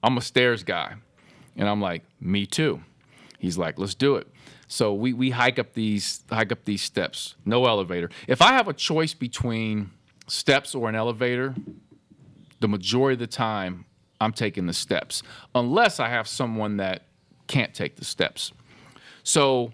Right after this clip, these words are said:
boom, I'm like, "This is perfect. We're, we're, we're getting along really well." And by the way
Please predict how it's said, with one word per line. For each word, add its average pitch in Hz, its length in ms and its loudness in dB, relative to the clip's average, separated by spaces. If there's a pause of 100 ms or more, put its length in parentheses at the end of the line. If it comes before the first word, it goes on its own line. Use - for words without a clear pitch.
(400)
boom, 117 380 2 (120)
I'm 123 200 0
like, 87 300 -6
"This 117 140 -4
is 87 80 -8
perfect. - 500 -6
We're, 107 320 0 (240)
we're, 113 140 -4
we're 120 200 0
getting 117 240 -4
along 98 300 -2
really 98 220 0
well." 90 320 -2 (1300)
And 156 140 6
by 277 140 6
the 285 80 0
way 139 300 -2